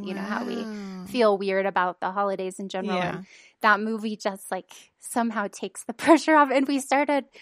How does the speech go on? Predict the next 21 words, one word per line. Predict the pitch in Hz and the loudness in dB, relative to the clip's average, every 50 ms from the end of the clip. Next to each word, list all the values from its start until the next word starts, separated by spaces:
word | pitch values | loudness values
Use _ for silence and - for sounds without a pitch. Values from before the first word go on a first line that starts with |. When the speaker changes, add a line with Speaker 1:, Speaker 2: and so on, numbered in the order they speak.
| - _ - | -20 _ -6
Speaker 1:
doing | 240 254 254 247 | -4 -2 -2 0
it | 240 226 | -2 -2
when | - 214 214 208 | -4 -4 -6 -6
we | 214 202 | -6 -6
lived | 196 208 202 202 - | -6 -6 -8 -8 -8
in | 214 208 | -8 -6
Los | 202 185 202 - | -6 -6 -6 -6
Angeles, | 214 202 208 - 202 196 185 202 - | -8 -8 -8 -8 -6 -6 -6 -8 -8
which | - 185 - - - - _ _ _ _ _ _ _ | -10 -10 -10 -10 -12 -14 _ _ _ _ _ _ _
somehow | - - 349 381 480 480 | -8 -6 -6 -4 -2 0
I | 466 466 440 - | 2 2 2 2
feel | - 330 320 | 2 2 2
like | 311 294 285 - | 2 0 -2 -2
that | - 254 247 254 - - | -4 -2 0 0 -2 -2
movie | 220 233 240 240 233 254 247 - | -4 -6 -6 -6 -4 -6 -6 -6
also | - 208 226 233 - 254 262 247 - | -6 -8 -10 -10 -8 -6 -6 -6 -6
is, | 220 220 214 208 - - - | -8 -8 -8 -10 -12 -12 -12
um, | 214 202 196 196 190 190 196 208 226 _ _ _ _ _ _ _ _ - _ _ - | -12 -10 -10 -10 -12 -12 -12 -14 -16 _ _ _ _ _ _ _ _ -20 _ _ -8
like, | 240 233 233 | -8 -8 -6
medicine | - 214 208 208 208 240 254 - - 285 294 302 294 302 320 320 | -4 -4 -2 -2 -2 -2 -4 -4 -6 -4 -4 -2 -2 -2 -4 -6
for | - - 240 233 233 233 233 240 | -6 -8 -6 -6 -4 -6 -6 -8